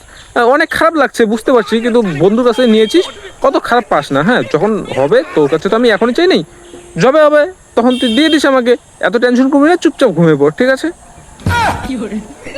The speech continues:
Speaker 1: পরের দিন ঠিক সাতটার সময় সে আমাকে কল করে, আমি ফোন রিসিভ করার পরে বললো, "ভাই, ঘুম থেকে উঠে পড়েছিস?" আমি বললাম, "হ্যাঁ।" বললো,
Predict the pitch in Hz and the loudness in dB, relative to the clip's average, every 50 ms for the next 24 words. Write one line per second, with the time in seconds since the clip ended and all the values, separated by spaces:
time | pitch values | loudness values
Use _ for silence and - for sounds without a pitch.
0 | - - 226 247 269 269 233 285 277 247 196 - 262 - - 269 247 - - 277 | -2 0 2 2 2 2 2 2 2 2 0 0 -2 0 -2 -4 -2 0 -2 -2
1 | - 269 262 269 247 - 262 247 233 240 233 247 220 - 226 214 190 175 175 135 | 0 2 0 0 2 2 0 2 2 2 0 0 0 2 2 2 2 2 0 0
2 | 104 - - 147 180 214 - - - - - - - - - 202 233 233 226 - | -2 -2 -4 -2 -2 -2 -2 -4 -16 -20 -20 -20 -20 -2 0 0 2 2 0 -2
3 | 240 226 - 240 247 240 220 226 226 214 233 247 240 208 220 233 240 247 233 214 | -2 0 2 2 2 4 4 4 4 4 4 2 4 4 2 2 4 2 2 2
4 | 151 - - 175 202 180 185 196 202 254 247 233 233 294 320 302 214 220 233 240 | 0 -2 -2 -2 0 2 0 2 2 4 4 4 4 2 2 2 2 0 2 2
5 | 247 254 262 262 262 254 226 175 202 190 - - - - - - - - - - | 2 2 2 2 2 0 0 2 0 0 -2 -4 -10 -20 -20 -20 -20 -20 -16 -2
6 | - 170 202 240 262 262 254 240 220 196 | 0 2 4 4 4 4 4 4 2 0